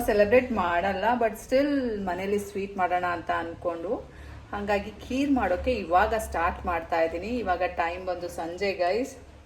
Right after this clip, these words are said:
ಫೋರ್ ಫಾರ್ಟಿ. So ಈಗ ಖೀರ್ ಮಾಡ್ಬೇಕು ಅಂತ ಹಾಲ್ನ ಇಟ್ಟಿದ್ದೀನಿ,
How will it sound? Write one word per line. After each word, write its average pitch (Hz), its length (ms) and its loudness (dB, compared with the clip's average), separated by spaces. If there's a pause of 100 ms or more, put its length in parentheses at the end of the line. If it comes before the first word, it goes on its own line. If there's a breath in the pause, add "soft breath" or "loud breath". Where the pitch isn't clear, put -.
(1200)
ಫೋರ್ 190 300 0
ಫಾರ್ಟಿ. 185 360 2 (2250 loud breath)
So 202 100 -2 (160)
ಈಗ 185 100 -6 (200)
ಖೀರ್ 208 280 2
ಮಾಡ್ಬೇಕು 175 460 -4
ಅಂತ 170 100 -2 (340)
ಹಾಲ್ನ 202 340 0
ಇಟ್ಟಿದ್ದೀನಿ, 190 640 -2